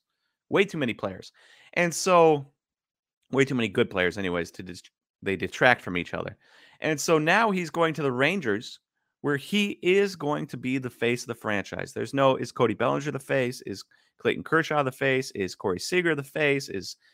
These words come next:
you know, Justin Turner the face? No. Corey Seager is the face of the Rangers franchise, and I expect his prices to be able to go up a little bit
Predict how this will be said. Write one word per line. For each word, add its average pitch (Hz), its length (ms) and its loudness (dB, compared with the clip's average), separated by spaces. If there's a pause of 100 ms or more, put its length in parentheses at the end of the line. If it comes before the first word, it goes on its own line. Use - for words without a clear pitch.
(260)
you 107 120 -2
know, 90 300 0 (180)
Justin 110 320 2
Turner 190 360 2
the 170 100 -2
face? 143 640 0 (380)
No. 120 220 2 (720)
Corey 180 340 2
Seager 151 440 -2 (120)
is 160 320 0
the 151 180 -8
face 135 380 -2
of 113 200 -2
the 110 100 0
Rangers 107 360 0
franchise, 147 640 0 (320)
and 127 140 0
I 151 120 4
expect 160 540 -4
his 160 260 -2
prices 160 480 -2
to 151 80 -6
be 143 180 0
able - 160 -2
to 392 80 0
go - 200 4
up 392 180 6
a 370 40 4
little 240 200 6
bit 123 300 4